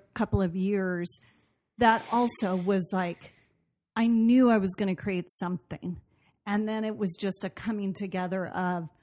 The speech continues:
okay, um, Merchant's House, a place that I volunteer with, they had the idea. They said, "You know, if somebody wrote a story about the Bond murder,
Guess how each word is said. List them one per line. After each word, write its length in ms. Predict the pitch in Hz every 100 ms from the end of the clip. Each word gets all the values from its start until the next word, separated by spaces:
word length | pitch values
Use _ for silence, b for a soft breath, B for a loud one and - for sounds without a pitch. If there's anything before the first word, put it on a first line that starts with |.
| _ _ -
okay, 580 | 185 190 180 175 180 - _ _ _ - _ 170
um, 420 | 220 208 190 - - _ _ _ - _ _ -
Merchant's 600 | 214 214 220 214 208 -
House, 440 | 180 170 165 - - _ _
a 240 | - 190 180 165 -
place 340 | 202 185 -
that 140 | 196 185
I 100 | 185
volunteer 600 | 175 190 185 170 208 190
with, 160 | 180 180 -
they 200 | 214 226
had 240 | 208 180
the 120 | 180
idea. 280 | 180 185 185
They 140 | 185
said, 280 | - 226 220
"You 80 | 311
know, 100 | 320
if 60 | 277 -
somebody 300 | 294 339 269
wrote 260 | 214 208
a 60 | 180
story 340 | - 220 214
about 280 | 185 175 170
the 60 | 165
Bond 400 | 156 180 196 180
murder, 400 | 185 180 175